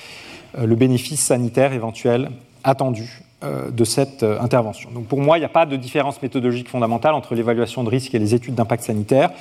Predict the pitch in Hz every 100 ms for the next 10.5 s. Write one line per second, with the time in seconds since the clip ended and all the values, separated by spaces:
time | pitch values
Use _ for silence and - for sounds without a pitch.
0 | - - - - 120 120 - 165 151 147
1 | 131 131 135 123 123 120 127 117 131 123
2 | 117 113 110 147 - 120 127 123 113 123
3 | 113 107 123 117 101 101 - 135 117 117
4 | 98 - - _ _ _ _ - - -
5 | - - - - - - - 127 180 196
6 | - 226 196 175 - 147 - 165 185 151
7 | 143 165 - _ _ - - 156 156 -
8 | 165 135 131 135 127 139 135 123 180 -
9 | 151 156 175 143 - 147 151 - 131 -
10 | - 135 131 123 123